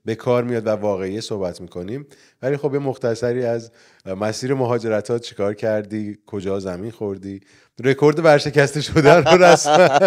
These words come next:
<laughs> یه تنه داره. یعنی این همه آدم زمین می‌خوره، بلند می‌شه. چیزی که من خیلی دوست دارم ازت بشنوم اینه که وقتی که زمین خوردی چطور بلند شدی؟ اینا چیزایی که خیلی دوست داریم بشنویم و اینکه حالا یه مختصری از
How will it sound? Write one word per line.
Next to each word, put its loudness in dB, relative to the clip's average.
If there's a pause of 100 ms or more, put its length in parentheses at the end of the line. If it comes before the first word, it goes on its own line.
(360)
<laughs> -12
یه 2
تنه 2
داره. 2
یعنی 2
این -4
همه 0
آدم 0
زمین -2
می‌خوره، -4
بلند -2
می‌شه. -10
چیزی -6
که -10
من -4
خیلی -2
دوست -8
دارم -4
ازت -6
بشنوم -6
اینه -8
که -8 (400)
وقتی 0
که -2
زمین -2
خوردی -2
چطور -2
بلند 0
شدی؟ -16 (560)
اینا -4
چیزایی -6
که -12
خیلی -6
دوست -10
داریم -6
بشنویم -8
و -4
اینکه -6
حالا -2
یه -2
مختصری -8
از -6